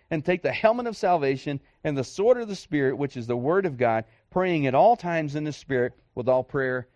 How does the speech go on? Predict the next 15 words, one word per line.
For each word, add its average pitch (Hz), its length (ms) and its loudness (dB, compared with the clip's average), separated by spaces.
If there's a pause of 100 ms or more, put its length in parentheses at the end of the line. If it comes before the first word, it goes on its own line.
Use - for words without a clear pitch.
(220)
and 113 100 -8
supplication. 104 680 -6
That's 151 200 -2
what 175 120 -2
he's 131 100 -8
saying. 127 260 -4 (260)
Take - 240 2
on 196 240 2
the 180 100 6
whole 220 540 8
armor 180 360 2
of 139 100 2
God. 139 260 2 (220)
Prepare 208 560 2
yourselves 160 640 2